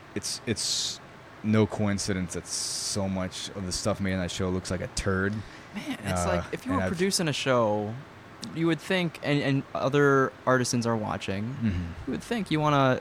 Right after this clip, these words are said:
Speaker 2: you wanna live up to the, you know, live up to it.
Speaker 1: Yeah.
Speaker 2: It's a shame.
Speaker 1: Um,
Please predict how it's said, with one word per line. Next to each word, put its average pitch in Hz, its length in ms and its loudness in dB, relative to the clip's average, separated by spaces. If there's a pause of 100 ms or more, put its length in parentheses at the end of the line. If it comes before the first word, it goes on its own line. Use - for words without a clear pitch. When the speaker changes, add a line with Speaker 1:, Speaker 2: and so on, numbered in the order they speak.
Speaker 2:
you 135 100 0
wanna 127 160 2
live 123 180 4
up 147 200 4
to - 80 -4
the, 110 260 0
you 110 80 -4
know, 101 260 -4
live 117 140 -4
up 98 160 -6
to 98 160 -4
it. - 160 -4 (200)
Speaker 1:
Yeah. 78 260 -2 (380)
Speaker 2:
It's - 100 -14
a - 20 -10
shame. - 180 0
Speaker 1:
Um, 92 360 2